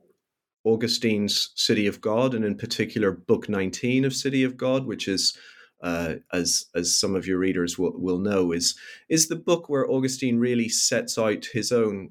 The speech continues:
what, you know, what, what today we would call his own political theory, his own political philosophy of what,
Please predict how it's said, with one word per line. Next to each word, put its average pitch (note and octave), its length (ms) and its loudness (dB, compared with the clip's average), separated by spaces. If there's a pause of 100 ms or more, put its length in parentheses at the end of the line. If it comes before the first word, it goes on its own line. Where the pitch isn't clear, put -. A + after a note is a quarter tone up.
what, F#2+ 240 2 (100)
you - 80 -8
know, E2+ 80 -4
what, G2+ 200 2 (400)
what G2+ 240 0
today G#2+ 280 4
we G2 140 0
would F#2+ 160 -2
call F#2+ 200 0
his F#2+ 180 -2
own G2 180 0
political F#2+ 500 -4
theory, E2 460 -2
his F2 180 -4
own G2+ 140 0
political F2+ 480 -2
philosophy D#2+ 640 -4
of D2 140 -6
what, F2 260 2